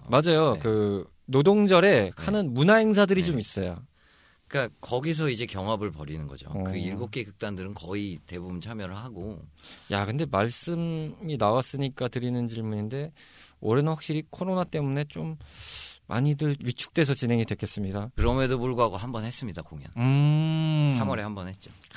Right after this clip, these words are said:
Speaker 1: 어떻게 보면 뭐 이렇게까지 장기화될 줄은 몰랐던 상황이기도
Speaker 2: 그럼요.
Speaker 1: 하고. 예.
Speaker 2: 예. 사실 그때도 야, 반 미친 척하고 하긴 한 건데.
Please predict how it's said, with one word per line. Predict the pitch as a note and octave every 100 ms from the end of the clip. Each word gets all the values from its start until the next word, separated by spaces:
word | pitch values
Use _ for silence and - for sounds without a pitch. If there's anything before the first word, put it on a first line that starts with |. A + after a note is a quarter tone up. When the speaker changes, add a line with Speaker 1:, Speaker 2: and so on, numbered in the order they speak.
| - - - - - _ -
Speaker 1:
어떻게 | B2+ - - G#3+
보면 | F#3+ G3 G3
뭐 | D3+ D3
이렇게까지 | B2+ C#3+ - D#3 D3
장기화될 | B2+ C3 C#3+ C3+
줄은 | B2 C#3+ C#3 C3
몰랐던 | - A#2 A#2+ A#2+
상황이기도 | C#3 C#3 B2 A2+
Speaker 2:
그럼요. | C3 A2
Speaker 1:
하고. | E2+ E2+
예. | - G2+ -
Speaker 2:
예. | E2 D2+ - - _ _ _ _
사실 | - G#3+ A#3+
그때도 | E3 D3+ F3+ D#3
야, | A2 F2+ D2+ _ _ _ _ _ _ - _
반 | - B2 A#2+
미친 | F#2 - D3
척하고 | D3 C3 C3 B2
하긴 | C#3+ C#3+
한 | C3 D3+
건데. | G2+ D2+ G2